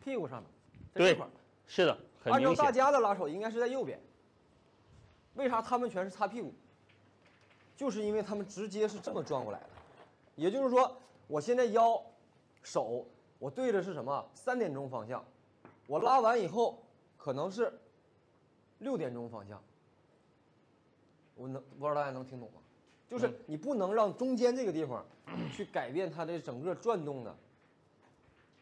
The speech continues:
Speaker 1: 不能是，是转动，转，动着转，边转边动，始终是一个以轴心为转动的，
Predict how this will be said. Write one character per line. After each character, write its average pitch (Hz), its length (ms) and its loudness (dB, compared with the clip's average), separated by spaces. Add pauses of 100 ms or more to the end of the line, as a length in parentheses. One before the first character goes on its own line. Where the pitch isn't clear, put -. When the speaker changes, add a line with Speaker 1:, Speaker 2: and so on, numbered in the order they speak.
(480)
Speaker 1:
不 185 120 -12
能 147 200 -10 (380)
是， 190 160 -12 (240)
是 220 140 -10
转 113 360 -8
动， 202 160 -4 (140)
转， 143 340 -4 (460)
动 262 220 -2
着 175 120 2
转， 110 380 -6 (800)
边 247 360 4
转 165 360 -6 (160)
边 196 260 -2
动， 254 200 4 (1400)
始 131 220 -8
终 202 200 0
是 208 140 -6
一 156 180 -4
个 170 80 0
以 117 160 -6
轴 156 240 -2
心 180 280 -4
为 113 120 -4
转 104 200 -4
动 101 160 -10
的， 87 80 -16